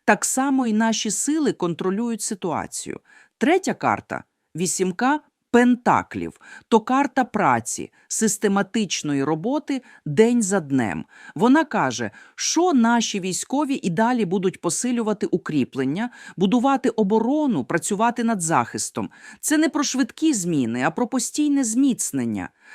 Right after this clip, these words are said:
На Сумщині ситуація буде триматися стабільно. Русня може пробувати якісь дурнуваті рухи чи авантюри,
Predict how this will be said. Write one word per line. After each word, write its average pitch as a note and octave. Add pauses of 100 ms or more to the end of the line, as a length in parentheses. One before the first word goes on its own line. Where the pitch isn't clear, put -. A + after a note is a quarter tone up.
(140)
На A3
Сумщині C#4+
ситуація B3+
буде A3+
триматися A#3
стабільно. G3 (240)
Русня C#4
може B3+
пробувати A#3+
якісь A3+
дурнуваті A#3+
рухи A3+
чи -
авантюри, F#3+